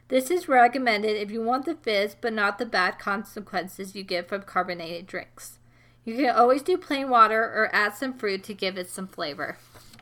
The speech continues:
Apples. You might have never heard of them, as we are told an apple a day keeps the doctor away. But if you suffer from chronic digestive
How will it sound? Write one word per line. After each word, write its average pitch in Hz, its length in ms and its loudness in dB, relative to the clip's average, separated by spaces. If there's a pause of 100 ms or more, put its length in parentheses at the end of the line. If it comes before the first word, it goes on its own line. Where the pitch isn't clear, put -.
(1120)
Apples. - 720 8 (720)
You 247 140 0
might 277 260 8
have 392 180 2
never 320 300 4
heard 247 240 2
of 233 140 2
them, 208 260 2
as 226 220 -2
we 254 140 -2
are 294 120 2
told 233 260 2
an 214 120 -2
apple 226 340 2
a 320 80 0
day 220 380 0 (100)
keeps - 280 -14
the - 140 -6
doctor 202 440 -2
away. 214 400 -4 (380)
But 247 120 0
if 269 120 0
you 349 140 4
suffer 285 380 0
from 240 240 -4
chronic 233 420 2
digestive 262 560 -2